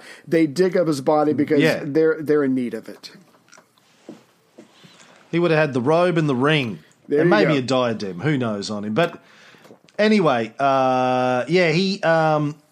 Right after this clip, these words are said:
Speaker 2: gets, <laughs> gets Maxentius's body out somehow,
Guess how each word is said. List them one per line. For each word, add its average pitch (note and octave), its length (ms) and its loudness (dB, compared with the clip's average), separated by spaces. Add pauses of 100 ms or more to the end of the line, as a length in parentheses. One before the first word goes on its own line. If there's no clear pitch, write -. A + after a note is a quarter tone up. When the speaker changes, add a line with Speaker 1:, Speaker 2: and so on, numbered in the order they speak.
(840)
Speaker 2:
gets, G3+ 380 0 (100)
<laughs> C#3+ 260 2
gets G3 440 -2
Maxentius's B2+ 1080 -2
body B2+ 460 0
out B2+ 280 0
somehow, A#2+ 600 0